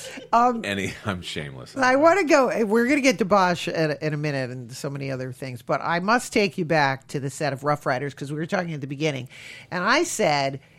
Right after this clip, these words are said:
Speaker 1: that that was the craziest set, aside from Alive, which we shot on a mountain.
Speaker 2: Right.
Speaker 1: And, uh, it was supposed to be, I don't know, three months, and, you know, at five months,
Speaker 2: Yeah.
Speaker 1: I, I mean, I don't,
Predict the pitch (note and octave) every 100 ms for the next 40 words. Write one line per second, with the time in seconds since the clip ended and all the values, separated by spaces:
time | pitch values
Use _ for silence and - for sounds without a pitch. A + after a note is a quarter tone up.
0 | - D#3 F3 F#3 F#3 F#3 F3+ E3+ D#3 F#3
1 | F#3 E3 D#3 D3+ - C#3+ C3 E3+ B3 -
2 | B3+ C4+ D#4 D4+ C4+ F#3+ C3 B2 C3 C#3
3 | - - E3+ - E3+ - E3 D#3 D3+ C#3+
4 | C#3 C#3+ D3 B2+ A#2+ A#2 - D#2 B1+ -
5 | - - _ C#3 C3 C3 C3 C3 B2+ B2+
6 | - E3+ D3+ D3+ C3 C3 B2 A#2 B2 A#2
7 | A2+ A2 A2 - _ - D3 C3 A#2+ B2
8 | A#2+ - C3 A#2+ A#2+ B2 A#2 A#2+ A#2+ -
9 | B2 B2 A#2+ B2 A#2 A#2 B2 A#2+ A#2 -
10 | A#2+ B2 B2+ A2+ B2+